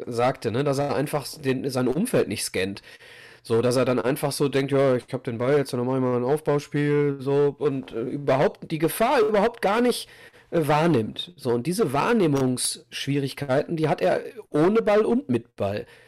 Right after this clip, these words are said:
Du hast manchmal das Gefühl, wenn er den Ball hat, "Bitte, bitte, spiel den Ball ab, bevor ihn dir einer abluchst, den du wieder nicht siehst." So, er hat tolle Aktionen gehabt, er ist komplett alleine über die gesamte rechte Seite gegangen.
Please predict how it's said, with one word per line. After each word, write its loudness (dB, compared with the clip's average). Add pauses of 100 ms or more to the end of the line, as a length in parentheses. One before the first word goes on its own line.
(320)
Du -2
hast -2
manchmal 2
das 0
Gefühl, -2
wenn 2
er 4
den 2
Ball 4
hat, -2
"Bitte, -2
bitte, 0
spiel -4
den 0
Ball 4
ab, -2
bevor 2
ihn 4
dir 4
einer 4
abluchst, -2
den 2
du 2
wieder 4
nicht 2
siehst." -2 (580)
So, 0 (160)
er 2
hat -4
tolle 4
Aktionen 2
gehabt, 0
er -2
ist -4
komplett -2
alleine 6
über 2
die -4
gesamte 0
rechte -2
Seite 0
gegangen. -2